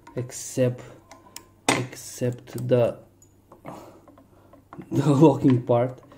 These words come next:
uh, and usually the Italian locks are pretty nice. So here you can see, here's how it's locked. Here's the part of the wafer.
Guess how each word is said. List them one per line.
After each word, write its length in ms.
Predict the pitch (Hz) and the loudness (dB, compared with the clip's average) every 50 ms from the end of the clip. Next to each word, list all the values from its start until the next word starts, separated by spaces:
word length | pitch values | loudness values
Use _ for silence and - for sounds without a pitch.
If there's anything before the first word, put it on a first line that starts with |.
| - - - - - - _ _ _ | -20 -20 -20 -20 -20 -20 _ _ _
uh, 380 | - 113 113 113 113 117 110 - - - _ _ _ - | -6 -4 -2 -2 -2 -2 -4 -8 -12 -18 _ _ _ -4
and 360 | 139 131 131 131 131 123 - - - - _ _ _ _ _ _ | -2 0 2 2 2 0 -2 -8 -16 -20 _ _ _ _ _ _
usually 560 | 139 123 127 151 151 139 151 147 139 135 135 | -6 -4 -2 -2 0 2 2 2 2 2 0
the 180 | 127 123 123 123 | 2 2 2 2
Italian 480 | 120 123 127 123 127 127 123 123 120 | 2 2 0 2 2 2 2 2 2
locks 280 | 117 117 117 - - - | 0 -2 -4 -6 -6 -6
are 80 | 117 113 | -6 -6
pretty 380 | 113 - - 120 117 113 117 | -6 -8 -6 -6 -4 -2 -2
nice. 540 | 113 113 113 113 113 120 123 123 - - - - _ _ _ _ _ _ _ _ _ _ _ - _ - - - - - _ _ - - - - | -2 0 0 0 0 -2 -4 -4 -8 -14 -20 -20 _ _ _ _ _ _ _ _ _ _ _ -20 _ -20 -20 -20 -20 -20 _ _ -20 -20 -20 -20
So 260 | - - - 113 110 | -18 -12 -10 -10 -10
here 240 | 110 - - 117 110 | -10 -10 -6 -6 -4
you 120 | 107 110 | -4 -4
can 220 | 107 - 113 113 110 | -6 -6 -8 -8 -8
see, 320 | - - 113 113 120 123 123 - - - _ _ - - - - - - - | -10 -10 -8 -8 -6 -8 -10 -14 -20 -20 _ _ -18 -18 -18 -20 -20 -20 -18
here's 280 | - 120 117 110 110 - - - | -12 -10 -10 -10 -10 -12 -12 -8
how 180 | 117 113 113 | -6 -6 -6
it's 160 | 110 - - 120 | -6 -6 -6 -6
locked. 220 | 120 117 123 - | -6 -6 -6 -8
Here's 200 | - 120 113 113 | -10 -8 -8 -8
the 100 | - - - - - _ | -8 -10 -12 -14 -16 _
part 300 | - 113 113 117 120 123 | 0 0 0 0 0 -4
of 140 | 123 113 110 | -6 -6 -4
the 80 | 113 107 | -4 -4
wafer. 520 | 107 113 117 117 117 - - 147 156 156 | -2 0 0 0 -2 -2 -6 -8 -8 -8